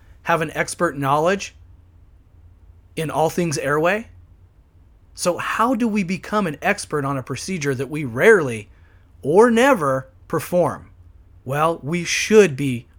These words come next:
regularly practicing these techniques. One way to do it, if you are going to the A A N A Annual Congress,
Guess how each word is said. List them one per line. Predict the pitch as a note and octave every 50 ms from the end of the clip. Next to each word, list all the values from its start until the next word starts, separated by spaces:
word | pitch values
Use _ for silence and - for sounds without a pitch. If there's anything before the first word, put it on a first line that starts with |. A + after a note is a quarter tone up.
| - -
regularly | B2+ B2+ D3+ D#3+ D3+ D3 D#3 D#3 D3+ D3+ D3 D3 D3 D3 C#3+ - - -
practicing | - - D#3+ D3+ D3+ - - B2+ - - A#2+ A2+ G#2+ - - _ - - -
these | - B2+ A#2 G#2
techniques. | - - B2 A2 - - A2+ G#2+ F#2 D#2+ - - - - - - - - - - _ - - - - - - - - - - - - - _
One | B2 C#3+ F#3+ F#3+
way | G3 G3
to | G3 F3
do | E3 G3 G#3+ C4
it, | B3+ - - - - _ - - - -
if | - C#3 A2+ C3
you | D#3 D#3
are | D#3+ D#3 C#3+
going | C#3+ E3+ F3 F#3+ F#3+
to | F#3 E3
the | F3 F3 D#3+
A | F3+ F#3 E3+ F#3 F#3+ F#3
A | F3+
N | F3+
A | F#3 G3 G3+ F#3+
Annual | D#3 E3+ F#3 F#3 F#3 F#3 F3
Congress, | - F3+ F#3 F#3+ G3 G3+ A3+ A#3+ - -